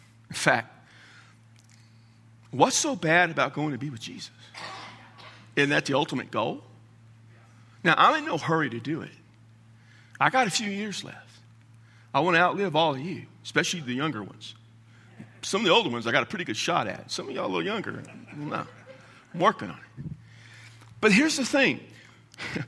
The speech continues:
We have this idea that we create that somehow people,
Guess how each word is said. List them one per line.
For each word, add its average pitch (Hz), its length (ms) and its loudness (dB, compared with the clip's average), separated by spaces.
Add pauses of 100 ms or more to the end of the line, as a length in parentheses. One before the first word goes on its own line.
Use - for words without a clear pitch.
(200)
We 208 140 6
have 294 240 6
this - 200 -2
idea 214 520 4
that 175 160 -4
we 185 80 -4
create 208 680 0 (400)
that 175 180 6
somehow 214 560 2
people, 185 500 -2